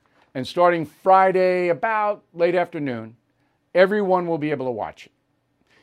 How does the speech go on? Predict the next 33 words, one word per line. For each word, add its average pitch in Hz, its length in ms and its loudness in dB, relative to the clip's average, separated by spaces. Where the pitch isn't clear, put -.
So 160 160 -8
please 190 760 -8
tell - 280 -10
your 170 140 -8
friends, - 760 -20
all 135 100 -10
right? 190 260 -4
We're 233 240 4
exploding 185 640 2
here 170 200 -2
at 160 120 -4
Bill 170 140 -4
O'Reilly 165 360 -2
dot 156 240 -6
com. 160 220 -8
We're 160 100 -10
doing 143 300 -12
great. 101 560 -8
And 98 80 -16
we 110 120 -10
thank 135 260 -4
the - 80 -14
First 147 480 -8
T 147 160 -6
V 156 200 -8
for 143 120 -12
helping 147 380 -4
us. 165 240 -16
But 120 240 -10
we - 80 -14
wanna 240 200 -10
reach 208 220 -12
everybody. - 440 -14